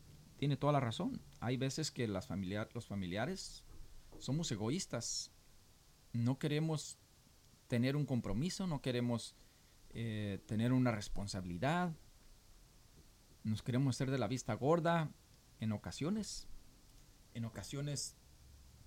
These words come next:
ayudamos cuando estamos en día desocupados.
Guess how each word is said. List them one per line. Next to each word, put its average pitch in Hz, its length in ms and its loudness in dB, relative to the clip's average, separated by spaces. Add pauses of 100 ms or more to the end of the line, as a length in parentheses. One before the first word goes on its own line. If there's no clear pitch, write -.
(140)
ayudamos 113 460 0
cuando 104 640 0 (420)
estamos 123 480 0 (1300)
en 110 220 0
día 127 180 2
desocupados. - 960 2